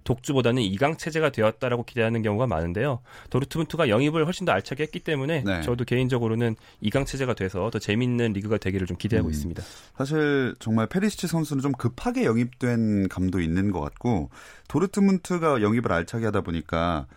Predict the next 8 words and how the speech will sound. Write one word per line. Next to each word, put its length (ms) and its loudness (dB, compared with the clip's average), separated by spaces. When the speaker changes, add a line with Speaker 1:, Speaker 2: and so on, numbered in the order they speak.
Speaker 2:
저도 600 0
힘을 500 4
좀 180 -2
이 120 0
강 180 0
체제에 300 -2
실어주고 380 -2
싶습니다. 520 -4